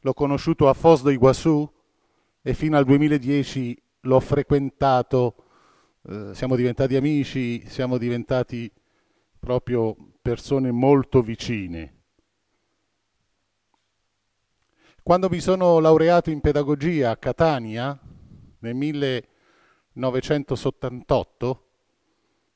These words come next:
portavo con me tutta l'adesione entusiastica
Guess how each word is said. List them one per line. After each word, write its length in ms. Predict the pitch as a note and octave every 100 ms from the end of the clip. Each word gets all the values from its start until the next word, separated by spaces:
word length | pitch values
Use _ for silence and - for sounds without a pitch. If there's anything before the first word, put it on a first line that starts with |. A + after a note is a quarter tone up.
| _
portavo 480 | - C#3 - E3+ D#3
con 220 | - D3+
me 360 | D3+ F3+ G#3 - _ - _ _ _ _ _ _ _ _ _ _ -
tutta 640 | F#3 - - D3+ C#3+ - _ _ _ _ _ -
l'adesione 760 | C3+ C#3 C3 B2 F3 F3 D3
entusiastica 1200 | F3 F3 - D3 E3+ D#3 A2+ - G2 - F2 D#2